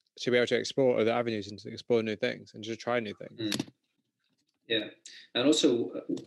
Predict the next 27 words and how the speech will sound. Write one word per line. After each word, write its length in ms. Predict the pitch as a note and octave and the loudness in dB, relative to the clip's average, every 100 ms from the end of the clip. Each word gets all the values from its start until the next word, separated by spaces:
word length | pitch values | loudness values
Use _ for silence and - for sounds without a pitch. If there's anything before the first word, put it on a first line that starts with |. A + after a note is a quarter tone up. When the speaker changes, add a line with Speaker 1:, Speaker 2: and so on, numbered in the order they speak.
| _ - - - | _ -20 -12 -2
Speaker 2:
also 320 | C3+ C#3+ B2+ | 0 4 4
work 260 | A2+ A#2+ A2 | 6 4 4
with, 260 | A2+ - | 2 2
uh, 280 | A2+ A2+ A2+ | 0 0 0
people 300 | A#2 G#2+ A#2 | 0 2 2
from 340 | G#2+ A2 G#2+ G2 | 0 0 0 0
other 240 | G#2+ A2 | 0 0
fields, 580 | G#2+ G#2+ G2+ G2+ - - | 0 0 2 2 -2 -6
uh, 360 | G2 G2+ - - - _ _ _ _ _ - | -6 -8 -10 -14 -18 _ _ _ _ _ -16
uh, 180 | G#2+ - - | -14 -12 -6
you 120 | A#2+ | -4
know, 120 | G2 - | -4 -2
cooperate. 560 | - - A2 G#2 G2+ - - _ | -4 -2 0 2 0 -2 -16 _
In 120 | A2 G#2+ | -4 0
this 180 | G#2+ | 0
time, 300 | - A2 A2 - | 0 0 0 -2
in 140 | A2 | -2
this 160 | A2 A2 | 0 0
case, 320 | A2+ G#2+ - | 0 0 -2
was 200 | G#2+ G2+ | -2 -2
with 140 | - G#2+ | -2 -4
a 100 | - | -2
jewelry 600 | A#2+ D#3 C3+ A#2 A2 G#2 | 2 4 4 2 2 2
designer 440 | G#2+ G#2 G2+ G2 G2 | -2 -2 -4 -6 -10
or 80 | G2+ | -6
jewelry 340 | G#2 A#2 A2+ | -2 0 0
maker. 380 | G2+ G2 - G2+ | -4 -6 -8 -18